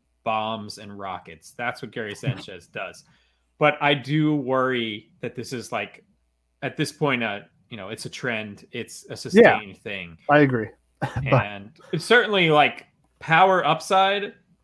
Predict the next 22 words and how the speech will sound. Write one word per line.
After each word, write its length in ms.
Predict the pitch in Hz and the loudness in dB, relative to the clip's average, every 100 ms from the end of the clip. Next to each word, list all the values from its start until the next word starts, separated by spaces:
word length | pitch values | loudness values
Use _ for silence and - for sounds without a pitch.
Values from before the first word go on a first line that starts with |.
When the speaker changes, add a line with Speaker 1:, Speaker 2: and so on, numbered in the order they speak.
| - | -4
Speaker 1:
There's 220 | 170 160 | -2 -2
nobody 480 | 156 160 151 143 127 | 0 2 2 2 0
better. 360 | 123 104 98 | -2 -2 -4
I 80 | 101 | -6
think 160 | - 113 | -8 -8
you 120 | 120 | -8
already 180 | 104 98 | -6 -8
<laughs> 0 | |
said 320 | - 156 120 | -4 -2 -2
that 260 | 92 - _ _ _ _ | -6 -8 _ _ _ _
at 140 | 143 135 | -4 -2
the 80 | 123 | -2
catcher 340 | 139 127 127 | -4 -4 -8
position 480 | - 110 107 - 104 | -10 -12 -12 -10 -14
than 120 | 107 | -10
Gary 240 | 110 110 | -8 -8
Sanchez. 400 | 98 107 98 90 | -8 -12 -12 -14
Raw 220 | 110 127 127 | -6 -2 -2
power, 520 | 127 110 107 104 101 | 0 0 0 -4 -8
he's 240 | 117 110 | -10 -12
number 260 | 107 104 104 | -10 -10 -10
one. 380 | 95 92 80 | -8 -10 -10